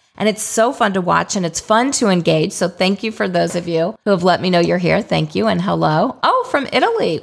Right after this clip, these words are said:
Ooh, Simona from Italy. Thank you for being here. I appreciate that. So I've got people from Periscope watching me. That's Twitter Live. I've got people watching me from Facebook on my profile.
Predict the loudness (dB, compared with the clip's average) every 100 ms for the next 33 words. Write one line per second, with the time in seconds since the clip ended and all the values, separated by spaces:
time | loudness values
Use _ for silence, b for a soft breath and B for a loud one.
0 | 0 0 0 -2 0 0 -2 -6 -6 -4
1 | -4 -6 -8 -4 -2 -2 0 -2 0 -2
2 | 0 -2 -2 -2 -2 -2 -4 -4 -4 -2
3 | -4 b b b b b -4 2 2 2
4 | 0 0 0 -2 -4 -4 -4 -6 -2 0
5 | 2 0 0 0 2 0 -2 -6 -2 0
6 | 2 0 -4 -4 0 2 2 4 2 0
7 | -4 -6 -4 -4 -4 -6 0 0 0 -2
8 | 0 0 0 -2 -2 -4 -2 0 0 0
9 | -4 -2 -4 -2 -4 -2 -2 2 2 2